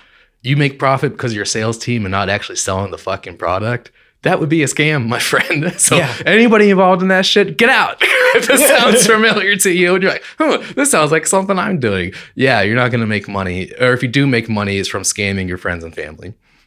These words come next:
Speaker 1: So, yeah.
Speaker 2: Yeah.
Speaker 1: So, yeah, that was a fun sidebar with, about people touching me. 'Cause like I said, those are the guys that are touchy-feely and, like, all weird and, like, super friendly. That trips me out when people are really nice to you. 'Cause they're stealing or they're trying to take advantage of you somehow.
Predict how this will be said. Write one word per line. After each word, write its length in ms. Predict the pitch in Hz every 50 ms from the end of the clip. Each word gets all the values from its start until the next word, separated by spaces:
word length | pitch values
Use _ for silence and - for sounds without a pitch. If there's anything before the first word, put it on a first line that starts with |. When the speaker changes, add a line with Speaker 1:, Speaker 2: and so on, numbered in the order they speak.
| _ _
Speaker 1:
So, 180 | - - - - - - - - - - - - - - - - - -
yeah. 240 | - 85 76 78 - - _ _ _ - 123 117 -
Speaker 2:
Yeah. 200 | 110 104 92 -
Speaker 1:
So, 280 | - 98 87 92 92 - - - _ -
yeah, 200 | 117 131 120 110
that 80 | 123
was 120 | 139 135 127
a 40 | 120
fun 180 | - 123 110
sidebar 600 | 104 - - 98 95 98 95 98 107 98 95 98
with, 100 | 95 95
about 260 | 98 104 98 98 -
people 300 | - 107 101 95 90 - _ _ -
touching 360 | - - 113 - 101 98 95
me. 200 | 95 90 90 95
'Cause 120 | 113 135
like 160 | 160 151 151 175
I 40 |
said, 200 | 185 - 190 160
those 160 | 147 165 175 175
are 40 |
the 100 | 165 165
guys 220 | 160 160 139 139 135
that 80 | 139 135
are 80 | 131
touchy-feely 680 | 131 147 151 - - 123 - - 113 120 123 117 113 110
and, 80 | 104 107
like, 100 | 107 98
all 180 | 101 107 110 95
weird 280 | 92 101 101 101 98
and, 40 | 98
like, 140 | 95 92 -
super 220 | - - - 95
friendly. 400 | 92 - 87 92 90 87 82 82
That 160 | 85 90 -
trips 280 | - - 117 101 - -
me 120 | 92 90
out 260 | 90 90 85 82 80 -
when 100 | 82 82
people 240 | - - - 82
are 60 | 78 80
really 260 | 87 92 87 85 85
nice 260 | 82 82 82 82 -
to 120 | - 78 76
you. 80 | 76
'Cause 60 | 78 -
they're 120 | 98 95 -
stealing 560 | - - - 131 135 135 135 135 135 120 104
or 60 | 98
they're 100 | 98 98
trying 220 | - - 98 95 90
to 40 | -
take 180 | - 95 -
advantage 340 | 85 85 87 85 85 82 -
of 80 | - 76
you 80 | 78
somehow. 320 | - - 82 - - -